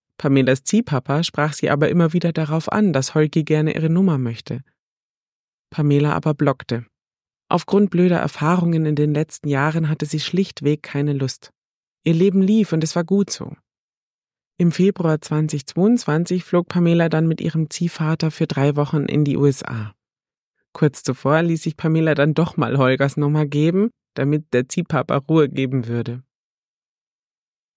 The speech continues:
Und da man aber in den U S A eine andere sim-Karte braucht und Pamela Holgers Nummer auf der deutschen gespeichert hatte,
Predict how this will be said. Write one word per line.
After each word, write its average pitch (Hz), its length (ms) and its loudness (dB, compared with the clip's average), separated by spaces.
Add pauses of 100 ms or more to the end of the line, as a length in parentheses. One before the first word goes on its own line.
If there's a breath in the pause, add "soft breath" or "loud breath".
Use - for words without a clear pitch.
(220)
Und 175 200 -2
da 160 140 0
man 208 180 2
aber 160 260 -2
in 160 120 0
den 151 180 0
U 160 120 0
S 147 200 -4
A 196 240 0
eine 147 260 -2
andere 240 300 2
sim-Karte 160 600 -2
braucht 131 480 0
und 156 160 -2
Pamela 160 420 2
Holgers 156 400 0
Nummer 160 320 0
auf 156 140 -2
der 143 120 -2
deutschen 180 440 0
gespeichert - 580 -4
hatte, 165 320 0